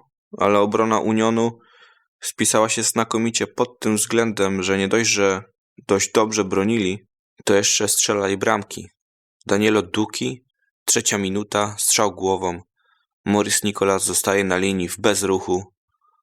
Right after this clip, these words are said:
Piłka praktycznie uderzona w okienko. No i mamy jeden do zera. Zaczynając tak mecz z drużyną, która głęboko broni się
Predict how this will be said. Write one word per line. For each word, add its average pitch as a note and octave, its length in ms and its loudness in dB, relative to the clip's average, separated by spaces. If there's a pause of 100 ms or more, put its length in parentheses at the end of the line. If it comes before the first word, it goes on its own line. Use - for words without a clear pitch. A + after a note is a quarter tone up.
(200)
Piłka G#2+ 280 0
praktycznie - 500 -2
uderzona G2 380 0
w F#2 80 -6
okienko. G2 680 -2 (540)
No G#2+ 120 0
i G#2+ 80 0
mamy G#2+ 240 0
jeden G#2 300 0
do G#2 100 0
zera. G2 360 0 (840)
Zaczynając G2 680 0
tak G#2 260 -2
mecz G2 340 2 (720)
z E2+ 240 -4
drużyną, F#2+ 540 0
która F2 540 0 (500)
głęboko G2 720 0
broni F#2+ 500 -2
się - 280 -2